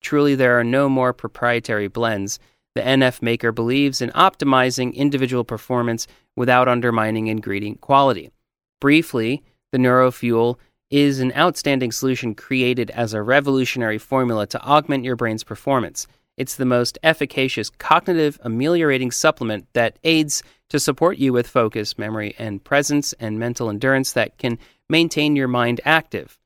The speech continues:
Buy it from its official website or via Amazon. The one hundred percent money-back guarantee offered by the maker makes you feel risk-free with the N F purchase.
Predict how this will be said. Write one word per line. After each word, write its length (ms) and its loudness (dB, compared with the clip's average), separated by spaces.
Buy 200 6
it 140 0
from 220 0
its 140 -4
official 420 -4
website 400 0
or 160 -2
via 260 -4
Amazon. 540 -4
The 80 -4
one 160 0
hundred 360 0
percent 320 -6
money-back 440 -2
guarantee 580 -4
offered 520 0
by 200 4
the 80 -2
maker 320 0
makes 360 -2
you 180 0
feel 340 -2
risk-free 520 -2
with 140 -2
the 100 -6
N 120 -6
F 180 -10
purchase. 500 -4